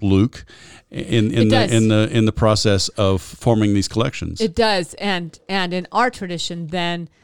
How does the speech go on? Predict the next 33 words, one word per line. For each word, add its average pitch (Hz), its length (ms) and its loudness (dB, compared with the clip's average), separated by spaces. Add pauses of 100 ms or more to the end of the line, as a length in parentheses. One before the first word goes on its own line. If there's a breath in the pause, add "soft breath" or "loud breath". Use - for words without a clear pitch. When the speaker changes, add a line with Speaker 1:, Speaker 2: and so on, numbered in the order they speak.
(440 soft breath)
Speaker 2:
how 185 200 0
many 185 160 -4
people 165 260 -10
know 156 160 -6
Acts? - 500 -10
You 190 100 2
know, 180 160 -2
Speaker 1:
Right. 175 160 2
Speaker 2:
my, 196 100 2
my 185 160 -4
college 220 420 0
students 175 460 -8
are - 140 -8
learning 170 360 -6
of, 156 180 -8 (100)
I 214 160 0
don't 190 220 -8
know 175 180 -6
these 147 300 -12 (100)
figures. 214 480 -8
Speaker 1:
Mm-hmm. 82 400 -2
Speaker 2:
I, 180 300 -2 (180)
I 190 100 -2
have 175 100 -4
not 165 220 -8
studied 180 420 -6
them 156 180 -6
in 151 80 -8
any 147 200 -8
depth. 151 340 -6
There's 165 160 -6
a 180 60 -6
few 214 420 -2